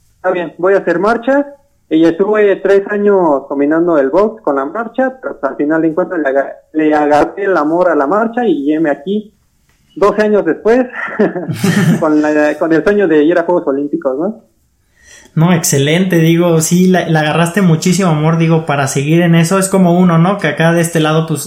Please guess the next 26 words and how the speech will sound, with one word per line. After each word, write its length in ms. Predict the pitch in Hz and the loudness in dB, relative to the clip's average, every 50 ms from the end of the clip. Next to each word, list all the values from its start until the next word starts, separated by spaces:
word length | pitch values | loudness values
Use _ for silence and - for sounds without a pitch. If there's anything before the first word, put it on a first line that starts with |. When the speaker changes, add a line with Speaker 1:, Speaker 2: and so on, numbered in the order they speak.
| - - | -8 -4
Speaker 2:
se 120 | - 143 | -2 -2
hace 160 | 147 147 - | -2 0 0
el 100 | 165 156 | 0 0
pentatlón 460 | 160 156 139 135 139 135 156 151 156 | 0 -2 -2 -2 -2 -2 0 2 2
moderno, 520 | 160 160 156 151 151 147 147 160 202 254 247 - - - - | 4 4 4 2 2 0 2 0 0 0 -2 -6 -12 -8 -4
pues 120 | 151 135 - | -4 -2 -2
también 180 | 151 151 156 | 0 2 2
dices, 200 | 165 160 160 151 | 2 2 2 2
"No 120 | 156 160 165 | 2 2 2
manches, 260 | 165 170 165 165 156 | 2 0 0 -2 0
cinco 280 | - 160 160 156 160 160 | 0 2 2 2 0 -2
pruebas", 360 | 156 156 151 156 175 185 - | -2 -2 -2 0 -2 -2 -2
y 60 | 175 | -2
es 80 | 170 180 | 0 0
agarrarle 400 | 185 175 160 151 151 156 160 170 | 0 0 0 0 0 0 0 2
muchísimo 640 | 170 156 139 135 - - 160 - 180 165 160 151 | 2 2 0 0 0 0 0 2 2 2 2 2
el 80 | 143 135 | 2 0
amor 380 | 131 135 143 170 220 - - - - - - - - - _ - | -2 0 0 0 -2 -2 -6 -14 -20 -20 -20 -20 -20 -12 _ -2
y, 340 | 151 151 151 151 151 156 156 | 0 2 2 4 2 2 2
y 140 | 175 165 165 | 0 0 0
tener 400 | - 160 156 160 175 180 180 - | 2 2 4 4 2 2 0 0
claro 420 | 180 175 175 180 185 190 185 165 160 | 0 0 2 2 2 2 2 2 0
el 280 | 147 143 139 139 131 - | 0 0 -2 -4 -4 -4
a 200 | - 143 147 143 - | -4 -4 -4 -2 0
qué 100 | 170 170 | 0 2
vas, 340 | 165 170 185 190 190 185 | 2 2 2 0 0 -2